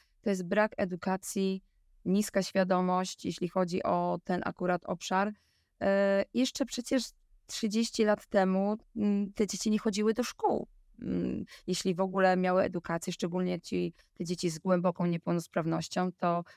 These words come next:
przychodzili nauczyciele w formie nauczania indywidualnego do ich domów. Natomiast większość tych uczniów nie musi-, nie miała jeszcze obowiązku, e, realizacji,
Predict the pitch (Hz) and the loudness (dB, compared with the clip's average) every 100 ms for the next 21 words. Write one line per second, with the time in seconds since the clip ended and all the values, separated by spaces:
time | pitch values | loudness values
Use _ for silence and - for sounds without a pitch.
0 | - 190 190 175 175 180 175 - - 175 | -10 -6 -2 0 0 0 -2 -4 -2 0
1 | 175 - - - - 170 165 170 170 - | 0 -2 -4 -14 -4 -2 0 0 0 -2
2 | 180 175 170 165 170 175 175 165 175 175 | -2 0 -2 -4 -2 0 0 0 0 0
3 | 175 180 170 165 165 175 190 _ _ _ | 2 0 0 0 0 0 -4 _ _ _
4 | 180 175 185 185 180 175 160 190 190 - | -4 0 2 2 0 -6 -2 0 2 2
5 | 190 190 - 180 - - 185 208 _ _ | 2 0 -8 -6 -6 -2 0 -2 _ _
6 | - 208 220 196 - 190 196 220 214 180 | -2 2 4 2 -2 0 2 2 4 2
7 | - 165 - - 165 165 175 170 - 170 | 0 -4 -2 -2 -2 -2 -2 -2 -6 -4
8 | 165 _ _ - - 170 170 165 170 - | -4 _ _ -6 -2 0 2 0 -2 0
9 | 180 180 170 165 196 - - 165 165 170 | 0 0 0 -2 -4 -4 -4 -2 0 -2